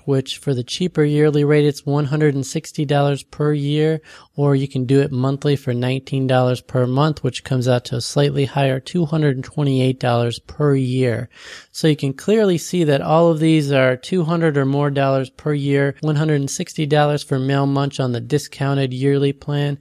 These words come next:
but that's the minimum. So the mo-, the least amount you'll pay on these other products is a hundred and sixty dollars per year.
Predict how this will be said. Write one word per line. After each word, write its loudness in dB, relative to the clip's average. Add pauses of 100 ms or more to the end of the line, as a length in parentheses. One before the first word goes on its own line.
(340)
but 0
that's 0
the -2
minimum. 0
So -4
the 0
mo-, 0
the -2
least 0
amount 0
you'll 0
pay 2
on 0
these -4
other 2
products -2
is -4
a -2
hundred 0
and -4
sixty -6
dollars -2
per -4
year. 0